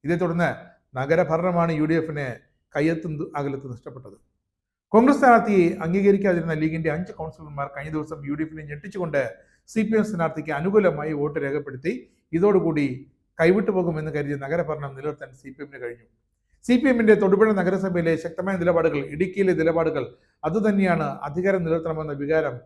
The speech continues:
യു ഡി എഫ് ഘടകകക്ഷികൾക്കും തോന്നാൻ കാരണം. അതിന്റെ അർത്ഥം തൊടുപുഴയിൽ സി പി എം മുസ്ലിം ലീഗ് സഖ്യം ഉ-, ഉണ്ടായി എന്നൊന്നുമല്ല. അത്, അതാണ് കോൺഗ്രസ്സുകാർക്ക് ഇപ്പോൾ മനസ്സിലാകാത്തത്. കോൺഗ്രസ്സുകാരുടെ ധാർഷ്ട്യം സഹിക്കാൻ വയ്യാതെ മുസ്ലിം ലീഗ് കൗൺസിലർമാർ ഒന്നടങ്കം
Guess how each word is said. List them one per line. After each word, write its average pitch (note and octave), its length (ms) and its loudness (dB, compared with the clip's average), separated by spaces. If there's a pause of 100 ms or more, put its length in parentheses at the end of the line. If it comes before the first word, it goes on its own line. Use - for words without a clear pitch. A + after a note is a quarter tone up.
(300)
യു D#3+ 160 4
ഡി F#3 80 8
എഫ് F#3 180 -2
ഘടകകക്ഷികൾക്കും D3+ 640 0 (180)
തോന്നാൻ C#3 300 -8
കാരണം. - 220 -16 (500)
അതിന്റെ F3+ 300 2
അർത്ഥം G3+ 240 4 (420)
തൊടുപുഴയിൽ G#3+ 340 10 (100)
സി G3 160 2
പി A3 120 0
എം G#3+ 100 4
മുസ്ലിം G3+ 200 0
ലീഗ് G3+ 200 2
സഖ്യം G3 280 -2
ഉ-, G3 160 -8
ഉണ്ടായി F#3+ 280 2
എന്നൊന്നുമല്ല. G3 380 0 (760)
അത്, D#3 200 4 (420)
അതാണ് G3 280 4
കോൺഗ്രസ്സുകാർക്ക് G3+ 560 2
ഇപ്പോൾ E3+ 240 0
മനസ്സിലാകാത്തത്. C#3+ 540 -6 (440)
കോൺഗ്രസ്സുകാരുടെ A#3+ 560 6 (140)
ധാർഷ്ട്യം G3+ 400 0 (100)
സഹിക്കാൻ F3+ 400 2
വയ്യാതെ D#3+ 300 2 (140)
മുസ്ലിം F#3 260 -6
ലീഗ് G#3+ 160 2
കൗൺസിലർമാർ E3+ 440 -2
ഒന്നടങ്കം D#3+ 500 0